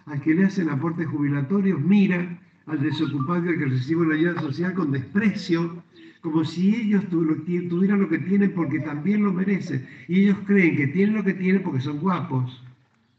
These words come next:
Pero ¿quién es guapo si no recibe primero la vida y la salud? Y después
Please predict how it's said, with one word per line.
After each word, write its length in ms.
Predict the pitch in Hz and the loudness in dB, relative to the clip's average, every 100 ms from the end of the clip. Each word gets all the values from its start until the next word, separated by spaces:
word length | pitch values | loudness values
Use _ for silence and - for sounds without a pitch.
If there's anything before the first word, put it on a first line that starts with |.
| _ _ _ _ _ | _ _ _ _ _
Pero 260 | 160 160 - | -6 -4 -2
¿quién 280 | 220 240 180 | 0 2 4
es 120 | 139 | 4
guapo 420 | 156 143 131 139 | 4 4 2 -2
si 140 | 131 143 | -2 0
no 140 | 156 | 2
recibe 560 | 156 143 156 139 135 - - - | 0 0 0 0 -2 -6 -16 -12
primero 600 | - 170 240 302 277 - 160 | 0 4 4 4 2 0 0
la 180 | 156 | 0
vida 380 | 151 139 113 107 - - _ _ _ _ | 2 2 0 -6 -16 -20 _ _ _ _
y 100 | 160 | -8
la 160 | 151 143 | -6 -4
salud? 480 | 151 151 135 117 - - _ _ _ _ _ | -2 2 2 0 -8 -18 _ _ _ _ _
Y 80 | 156 | -2
después 520 | 170 170 214 247 - | 0 0 0 0 -2